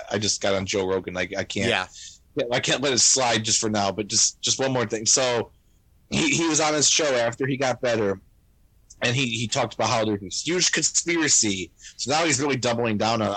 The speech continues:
Speaker 1: ivermectin shit. There's a whole medical conspiracy now. So all the doctors in the world got together, and they're like, "You know what we gotta do? We have to suppress the ivermectin information because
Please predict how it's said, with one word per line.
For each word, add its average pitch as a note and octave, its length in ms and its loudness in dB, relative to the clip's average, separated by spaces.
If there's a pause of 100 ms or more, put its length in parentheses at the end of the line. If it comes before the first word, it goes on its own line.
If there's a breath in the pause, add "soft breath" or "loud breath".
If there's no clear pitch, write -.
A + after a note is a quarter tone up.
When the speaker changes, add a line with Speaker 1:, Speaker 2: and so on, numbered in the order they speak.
Speaker 1:
ivermectin F#2 340 -6 (120)
shit. F#2 260 -4 (260 soft breath)
There's A#2 120 -2
a A#2 60 2
whole D3+ 440 0
medical C3 400 0
conspiracy A2+ 640 -2
now. F#2 140 -4
So G#2+ 180 -2
all F#3 220 2
the G3+ 60 0
doctors E3+ 480 0
in C#3 80 -4
the C3+ 120 0
world A#2 520 0
got B2 200 0
together, G2+ 560 -2 (340)
and A2 100 0
they're A2+ 100 0
like, G2+ 300 2 (320)
"You A2+ 80 -6
know B2 100 2
what C3 80 0
we C3 100 -2
gotta C#3 360 -2
do? D#3 400 0 (420)
We A2+ 220 0
have C3+ 240 0
to C3 100 -2
suppress C3 640 0
the - 80 -6
ivermectin B2+ 840 0
information G2 800 0
because A#2 960 2